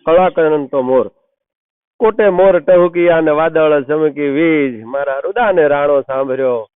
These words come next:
ઓ તો આવી અષાઢી બીજ, એમ જુઓ, કો-, મોર કળા કરે છે અને ચારે બાજુ પક્ષીઓ દાણા ખાય છે. એ જ મહત્વનું છે કે પ્રકૃતિને જે સહકાર આપે એ જ શેતલિયા દાદા.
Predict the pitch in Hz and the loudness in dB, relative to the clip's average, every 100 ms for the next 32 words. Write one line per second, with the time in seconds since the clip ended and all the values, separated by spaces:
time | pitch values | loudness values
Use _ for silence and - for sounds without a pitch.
0 | _ _ _ _ - 135 139 120 127 196 | _ _ _ _ -10 -6 -4 -4 -2 0
1 | 185 135 147 269 254 180 139 147 143 135 | 0 0 -2 -2 -2 -2 -4 -4 -4 -2
2 | 151 147 147 156 139 147 151 139 131 160 | -2 -2 -2 -2 -2 -4 -4 -4 0 2
3 | 185 185 - 160 156 143 151 151 131 156 | 2 0 -4 -4 -2 -2 -2 -2 -2 -2
4 | 147 147 143 147 147 139 143 131 139 _ | -2 -4 -4 -4 0 -2 -2 -10 -12 _
5 | 151 143 127 - _ _ 139 139 143 117 | -8 -4 -4 -8 _ _ -4 -2 -2 -4
6 | 135 135 139 - 160 196 160 151 156 156 | -6 -4 -8 -8 -6 -6 -4 -4 -4 -6
7 | 160 156 139 143 131 143 - 196 202 233 | -6 -4 -6 -8 -8 -10 -6 -6 -4 -8
8 | 214 214 196 156 127 _ _ _ 139 160 | -8 -6 -2 -2 -2 _ _ _ -2 -2
9 | - 160 160 151 160 147 143 135 117 - | -2 -4 -4 -4 -2 -2 -2 -4 -4 -10
10 | _ _ 147 190 175 156 156 147 156 156 | _ _ -2 -2 -2 -4 -6 -6 -6 -2
11 | 143 139 139 135 107 | -2 0 -2 -2 -4